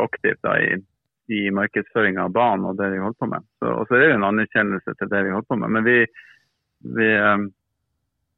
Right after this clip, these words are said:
har jo hatt trua på det siden vi startet, at det var spesielt. Sant? Så, så, eh, vi har jo hatt, eh,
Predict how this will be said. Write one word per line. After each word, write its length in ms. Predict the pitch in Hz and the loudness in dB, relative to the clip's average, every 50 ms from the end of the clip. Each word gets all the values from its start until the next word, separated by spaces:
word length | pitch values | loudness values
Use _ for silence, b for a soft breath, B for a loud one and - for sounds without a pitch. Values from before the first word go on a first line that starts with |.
| _ _ _ - - | _ _ _ -8 -6
har 160 | - 95 90 | -4 0 2
jo 60 | 120 131 | 2 2
hatt 80 | 127 - | 0 0
trua 220 | - - 139 135 | 0 2 2 2
på 200 | 113 - - 107 104 | 2 0 0 0 2
det 80 | 110 110 110 113 107 104 - - | 2 2 2 0 0 -2 -2 -2
siden 180 | 117 110 110 | -2 0 0
vi 80 | 107 104 - | -2 -4 -4
startet, 260 | - 131 143 - 175 | -2 -4 -2 0 -2
at 240 | - 113 113 113 - | -2 -2 -4 -4 -4
det 80 | 120 117 120 | -2 -2 0
var 180 | 135 143 139 - | -2 -2 -4 -4
spesielt. 560 | - 143 143 - - - - - - - - _ _ - | -6 -6 -4 -2 -4 -4 -4 -8 -12 -18 -20 _ _ -6
Sant? 160 | 123 113 - - - | -6 -6 -6 -4 -2
Så, 140 | 120 113 110 113 110 113 - 110 113 - - - _ - | 0 2 2 2 2 0 0 -4 -8 -12 -18 -20 _ -8
så, 160 | - - 110 110 104 107 104 117 | -4 -4 -2 -2 -2 0 0 0
eh, 80 | 104 101 104 | -2 0 0
vi 100 | 110 117 | 0 0
har 220 | 117 127 143 135 | 2 2 4 4
jo 100 | 123 110 | 4 4
hatt, 320 | 104 113 113 107 110 - - | 2 2 0 -2 -2 -2 0
eh, 320 | 101 104 101 101 101 98 | 0 2 2 0 -2 -4